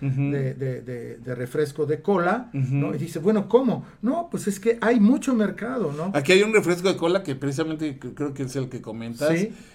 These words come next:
Speaker 1: este, y más económico
Speaker 2: Y
Speaker 1: además,
Speaker 2: mucho más
Speaker 1: y, y que
Speaker 2: económico.
Speaker 1: creo tiene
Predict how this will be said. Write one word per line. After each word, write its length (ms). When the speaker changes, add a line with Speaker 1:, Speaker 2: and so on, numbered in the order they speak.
Speaker 1:
este, 300
y 120
más 260
económico 600
Speaker 2:
Y 20
Speaker 1:
además, 360
Speaker 2:
mucho 140
más 180
Speaker 1:
y, 20
y 60
que 40
Speaker 2:
económico. 460
Speaker 1:
creo 160
tiene 200